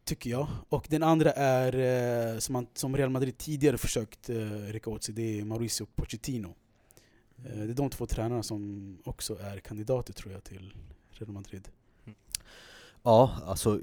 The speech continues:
Speaker 2: jag vill ju poängtera att det inte bara är tränarens fel. Vi har haft ett avsnitt om det här när vi pratade Barcelona,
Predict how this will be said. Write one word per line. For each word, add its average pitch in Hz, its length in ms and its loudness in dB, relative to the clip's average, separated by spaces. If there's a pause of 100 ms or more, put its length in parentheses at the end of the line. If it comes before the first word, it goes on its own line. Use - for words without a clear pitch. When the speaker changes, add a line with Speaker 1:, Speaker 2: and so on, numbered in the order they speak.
Speaker 2:
jag 120 200 10
vill 117 140 8
ju 98 260 8 (640)
poängtera 107 680 8
att - 240 -4
det 104 160 6
inte 104 340 2
bara 87 280 4
är 78 320 -4 (440)
tränarens 80 480 0
fel. 71 260 -4 (440)
Vi 92 60 4
har 87 140 6
haft 90 220 6
ett 87 140 0
avsnitt 85 340 0
om 85 100 0
det 85 80 0
här 87 220 2
när 85 140 -4
vi 85 160 0
pratade 82 500 0
Barcelona, 85 680 2